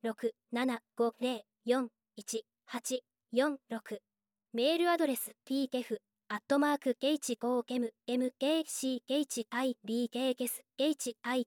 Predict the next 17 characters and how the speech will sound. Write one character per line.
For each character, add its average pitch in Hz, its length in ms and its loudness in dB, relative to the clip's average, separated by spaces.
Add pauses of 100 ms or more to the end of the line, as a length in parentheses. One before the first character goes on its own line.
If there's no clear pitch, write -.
ド 208 100 -4
ッ - 20 -6 (100)
ト 226 160 -6 (160)
ジ 269 120 2
ェ 285 120 2
ー 269 100 -2
ピ 262 180 -2
ー。 - 20 -18 (580)
国 226 140 -2 (120)
勢 339 180 4
調 370 200 4
査 254 160 -2
二 208 140 0
千 254 260 0
二 247 140 2
十 247 180 0
五。 202 180 -8